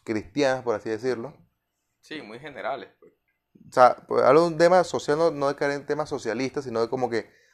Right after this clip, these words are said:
Speaker 1: algo muy comunitario.
Speaker 2: Ok.
Speaker 1: O sea, para ti y para los tuyos,
Speaker 2: Ujú.
Speaker 1: ama a otra per-, eh, ama al prójimo como te amas a ti mismo, o sea, aquí es más personal,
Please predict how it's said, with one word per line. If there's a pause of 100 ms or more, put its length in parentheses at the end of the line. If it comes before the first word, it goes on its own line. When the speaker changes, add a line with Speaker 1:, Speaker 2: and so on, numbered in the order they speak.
(340)
Speaker 1:
algo
muy
comunitario.
Speaker 2:
Ok. (600)
Speaker 1:
O
sea,
para
ti
y
para
los
tuyos, (340)
Speaker 2:
Ujú.
Speaker 1:
ama
a
otra
per-, (100)
eh, (300)
ama
al
prójimo
como
te
amas
a
ti
mismo,
o
sea, (880)
aquí
es
más
personal,